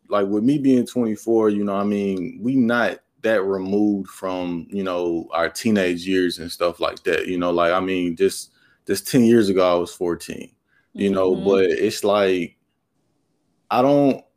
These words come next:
Speaker 1: as, as a child, I wasn't really one of those people to just stay in a child's place, but I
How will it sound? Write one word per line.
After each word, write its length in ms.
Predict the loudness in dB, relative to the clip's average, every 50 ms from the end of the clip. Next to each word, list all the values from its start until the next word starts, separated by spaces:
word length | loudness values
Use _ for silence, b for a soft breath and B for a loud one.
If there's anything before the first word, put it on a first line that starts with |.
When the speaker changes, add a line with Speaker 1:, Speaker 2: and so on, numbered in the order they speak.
| _ -2
Speaker 1:
as, 200 | 0 0 0 -2
as 260 | -2 -2 0 0 0 0
a 100 | -2 -4
child, 440 | -2 -2 0 2 4 4 4 2
I 60 | 2 2
wasn't 400 | 2 4 2 2 2 2 2 2
really 160 | 2 2 2 2
one 240 | 2 0 0 0 0
of 60 | 0
those 400 | 0 0 0 0 0 -2 -4 -8
people 440 | _ -10 -8 -8 -8 -6 -6 -8 -8
to 360 | -8 -6 -4 -2 -2 -2 -4
just 280 | -4 -6 -6 -6 -6 -8
stay 360 | -10 -6 -4 -2 0 2 2
in 80 | 2 0
a 80 | -2
child's 420 | -4 -2 0 2 2 2 2 0 -4
place, 500 | -8 -4 0 2 4 4 4 2 0 -2
but 220 | -4 -2 0 2 2
I 200 | 2 2 0